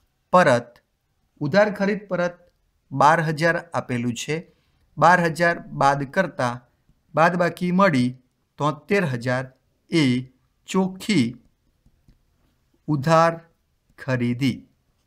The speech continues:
જે આપણા દાખલાની જરૂરિયાતો છે. તો આ તોતેર હજાર ઉધાર ખરીદીના સ્થાને મૂકી દઈશું, તોતેર હજાર. હવે નવ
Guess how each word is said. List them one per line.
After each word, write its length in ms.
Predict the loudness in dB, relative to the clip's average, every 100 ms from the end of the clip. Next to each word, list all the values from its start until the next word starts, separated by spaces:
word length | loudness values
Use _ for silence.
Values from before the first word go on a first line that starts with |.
| _ _ _
જે 260 | -8 0 2 2 -4 _ -2
આપણા 420 | 0 2 2 0 -4 _ _ _ -4
દાખલાની 500 | -2 -2 -2 -2 -2
જરૂરિયાતો 640 | -2 -2 -2 -2 -4 -8
છે. 220 | -10 -8 -8 -10 _ _ -6
તો 80 | -6 -2
આ 100 | 0 0 0
તોતેર 380 | -4 -2 -2 0
હજાર 260 | -2 -4 -6 -10 _ _ _
ઉધાર 300 | -4 2 2 2
ખરીદીના 600 | -2 -2 -2 -2 -6 -8
સ્થાને 400 | -10 -4 -4 -2 -6 -10 _
મૂકી 320 | -10 -4 -2 -2
દઈશું, 360 | -2 -4 -12 -12 _ _ _ _
તોતેર 480 | -6 -6 -6 -4 -4 -4
હજાર. 320 | -4 -2 -4 -6 -6
હવે 260 | 0 2 2 -4 _ _ _ _
નવ 180 | -2 0